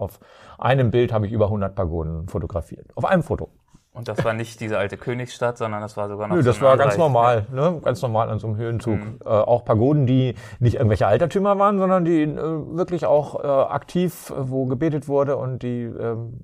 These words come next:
Speaker 1: äh, auch, äh, erhalten, dauernd erhalten werden.
Speaker 2: Und hat der Buddhismus eher auch, äh, erzieherische Funktion, philosophische Funktion oder verfügen die Mönche auch über echte Macht?
Speaker 1: Ja, äh, also der
Speaker 2: Im politischen
Speaker 1: ja,
Speaker 2: Sinne.
Speaker 1: ja, klar, also die, äh, muss man vielleicht mal sagen, also im Buddhismus ist es ja so, dass jeder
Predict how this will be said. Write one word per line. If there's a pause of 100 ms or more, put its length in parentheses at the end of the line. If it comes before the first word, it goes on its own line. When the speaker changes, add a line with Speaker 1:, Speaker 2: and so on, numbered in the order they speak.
(160)
Speaker 1:
äh,
auch,
äh,
erhalten, (100)
dauernd
erhalten
werden.
Speaker 2:
Und
hat
der
Buddhismus
eher
auch,
äh,
erzieherische
Funktion,
philosophische
Funktion
oder
verfügen
die
Mönche
auch
über
echte
Macht? (360)
Speaker 1:
Ja,
äh,
also
der
Speaker 2:
Im
politischen
Speaker 1:
ja,
Speaker 2:
Sinne.
Speaker 1:
ja,
klar,
also
die, (160)
äh, (120)
muss
man
vielleicht
mal
sagen,
also
im
Buddhismus
ist
es
ja
so,
dass
jeder